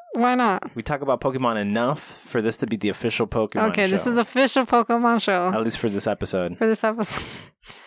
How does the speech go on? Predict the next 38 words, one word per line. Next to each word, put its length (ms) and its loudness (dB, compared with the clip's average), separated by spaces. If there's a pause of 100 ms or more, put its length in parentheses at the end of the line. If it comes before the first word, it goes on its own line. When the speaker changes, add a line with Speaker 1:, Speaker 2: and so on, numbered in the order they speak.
(160)
Speaker 1:
Come 160 2
Speaker 2:
So 120 2
you 60 4
Speaker 1:
back 140 2
Speaker 2:
can 80 -4
Speaker 1:
for 100 0
more. 300 6
Speaker 2:
find 520 2 (120)
those 560 4
episodes 520 2
if 120 -6
you 60 4
want 200 2
some 80 0
more 160 2
Pokemon 540 0
in 80 -2
your 100 -2
life 280 -2
or 300 0
anything 460 -2
else. 460 -4 (480)
You 100 -4
can 80 -4
find 340 0
those 280 6
on 200 2
the 80 2
official 280 0
website, 280 0
grey 140 0
thoughts 220 0
dot 180 -2
info, 640 2
on 180 -2
Apple 260 -4
Podcasts, 440 -2
Spotify, 480 0